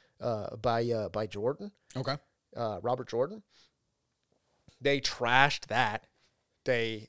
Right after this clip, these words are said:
Speaker 1: from my point of view, trashed The Lord of the Rings. It shouldn't even be called The Lord of the Rings because that is Frodo's journey. Uh,
Speaker 2: I was trying to look up, uh, another one that I, I, I don't know if it's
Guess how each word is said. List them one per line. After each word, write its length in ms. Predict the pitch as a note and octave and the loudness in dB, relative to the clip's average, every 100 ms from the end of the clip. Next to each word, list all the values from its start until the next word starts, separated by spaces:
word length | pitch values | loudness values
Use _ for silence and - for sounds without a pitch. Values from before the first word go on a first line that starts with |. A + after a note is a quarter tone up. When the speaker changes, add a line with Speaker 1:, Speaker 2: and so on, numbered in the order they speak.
| _ | _
Speaker 1:
from 240 | - C3+ A#2+ | -6 -4 2
my 200 | C3+ D3+ | 6 6
point 240 | - C#3 | 6 0
of 80 | A2+ | 0
view, 180 | G#2+ A#2 | -4 -8
trashed 880 | - - G#2+ F#2+ C3+ C3 B2+ - - _ _ _ _ - | -6 -8 -4 4 6 6 4 -8 -14 _ _ _ _ -4
The 80 | |
Lord 180 | C3 C3+ | 2 2
of 20 | |
the 60 | A#2 | 2
Rings. 240 | C3+ C#3+ | 2 0
It 40 | A2+ | -2
shouldn't 200 | - D3 | -2 -2
even 100 | C3+ | -2
be 80 | B2 | -2
called 260 | C#3+ C#3+ | 6 6
The 60 | B2+ | 6
Lord 180 | A#2+ A#2+ | 2 2
of 40 | A2 | 2
the 60 | |
Rings 300 | G#2+ B2+ B2+ | -2 -4 -6
because 360 | - A#2+ B2 G#2+ | -8 -4 -4 0
that 180 | A#2 A2+ | 0 0
is 100 | A2+ | -4
Frodo's 500 | - - C3 A#2+ G2 | -6 2 4 4 -2
journey. 380 | - G#2+ C3 C#3 _ _ _ _ _ _ _ _ _ A#2+ | -8 -6 -6 -8 _ _ _ _ _ _ _ _ _ -2
Uh, 360 | A#2+ A2 G#2+ G#2+ _ _ _ _ _ _ _ _ _ _ _ _ _ _ _ - | 0 0 -2 -8 _ _ _ _ _ _ _ _ _ _ _ _ _ _ _ -10
Speaker 2:
I 40 | |
was 100 | A2+ | -6
trying 200 | - C3+ | 0 0
to 40 | B2+ | -2
look 220 | B2 - | -6 -8
up, 180 | A2+ - | -10 -8
uh, 160 | A2+ G#2 | -4 -2
another 280 | G2 A#2 A#2+ | 0 2 2
one 160 | A#2 G#2+ | 2 0
that 100 | F#2 | 0
I, 160 | G2 - | -4 -2
I, 160 | G#2+ - - | -4 -6 -6
I 60 | G#2+ | -4
don't 220 | - E3 | 0 2
know 100 | D#3 | 2
if 100 | - | 2
it's 160 | - | -4